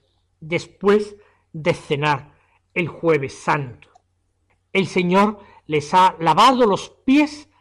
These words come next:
a los suyos, ha instituido para ellos el sacramento de su amor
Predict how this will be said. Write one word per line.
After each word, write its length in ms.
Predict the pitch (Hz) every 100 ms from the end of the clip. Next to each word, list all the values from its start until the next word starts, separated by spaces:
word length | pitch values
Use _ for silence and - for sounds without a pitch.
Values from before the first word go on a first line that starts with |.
| _ _ _
a 120 | - 170
los 140 | 143
suyos, 580 | - 120 90 110 - _ _ _ _ _
ha 160 | 151 170
instituido 960 | 170 - 180 139 156 160 170 156 -
para 220 | 165 165
ellos 360 | 185 220 269 -
el 140 | 208
sacramento 880 | 160 202 170 170 147 156 170 156 170
de 100 | 151
su 200 | 147 170
amor 480 | 147 147 143 -